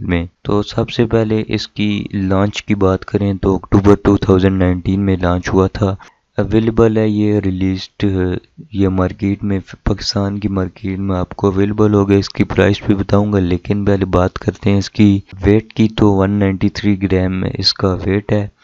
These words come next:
Belt की बात करें तो front black glass, gorilla glass five aluminium frame के साथ available है। बात करते हैं इसके size की तो six point three inches screen का size है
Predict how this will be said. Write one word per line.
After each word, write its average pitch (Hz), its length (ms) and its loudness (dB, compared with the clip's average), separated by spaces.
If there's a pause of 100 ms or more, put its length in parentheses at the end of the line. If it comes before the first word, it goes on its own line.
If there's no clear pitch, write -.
(300)
Belt - 280 2
की 113 160 0
बात 101 300 2
करें 104 320 0
तो 98 140 0
front 98 400 -2
black 90 400 0
glass, 90 460 0
gorilla 92 480 2
glass 87 400 0
five 92 360 -2 (160)
aluminium 90 560 0
frame 92 360 0
के 92 100 2
साथ - 520 -2
available 107 760 2
है। 104 140 -2 (240)
बात 101 240 -2
करते 104 360 -2
हैं 104 180 0
इसके 98 360 -2
size 95 420 -2
की 101 160 -2
तो 98 220 -2
six - 320 -6
point 95 340 -4
three 101 160 0
inches 98 580 -2 (160)
screen 101 520 -2
का 98 140 2
size 92 500 -2
है 92 200 2